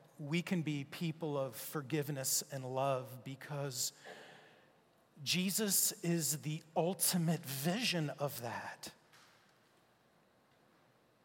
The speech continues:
The ultimate forgiver, the ultimate lover of our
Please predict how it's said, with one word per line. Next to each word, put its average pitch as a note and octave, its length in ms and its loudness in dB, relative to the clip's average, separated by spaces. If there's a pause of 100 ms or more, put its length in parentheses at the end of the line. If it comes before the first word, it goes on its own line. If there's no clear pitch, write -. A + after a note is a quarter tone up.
(760)
The G#3 220 0 (100)
ultimate G3 580 4
forgiver, D3 880 -2
the F#3 160 0 (100)
ultimate G3+ 600 4
lover E3+ 600 2
of D#3 200 0
our D#3+ 180 -2